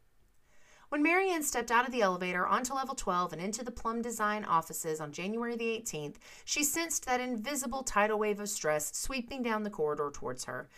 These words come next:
She had expected it and was ready to confront it. She took a deep breath and on the exhale whispered, "Be strong, be nice." And it worked, for the first week at least.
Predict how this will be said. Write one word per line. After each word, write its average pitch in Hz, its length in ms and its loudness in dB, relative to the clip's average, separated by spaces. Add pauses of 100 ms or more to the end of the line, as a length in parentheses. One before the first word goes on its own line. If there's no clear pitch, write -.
(240)
She - 100 0
had 240 100 8
expected 226 560 2
it 151 220 2
and 254 140 0
was 254 180 -2
ready 262 220 4
to 214 140 -2
confront 156 420 -6
it. - 140 -10 (360)
She - 160 -8
took 170 180 -6
a - 40 -12
deep 208 260 -2
breath 247 300 4
and 190 100 -6
on 160 80 -2
the 165 140 0
exhale 240 360 -2
whispered, 240 520 0 (300)
"Be 196 80 -14
strong, 254 600 4 (760)
be 151 80 -12
nice." 151 580 -10 (720)
And 175 120 0
it 196 120 0
worked, 247 460 2 (600)
for 165 120 -10
the - 80 -8
first 208 340 0
week - 180 -6
at - 100 -12
least. - 380 -12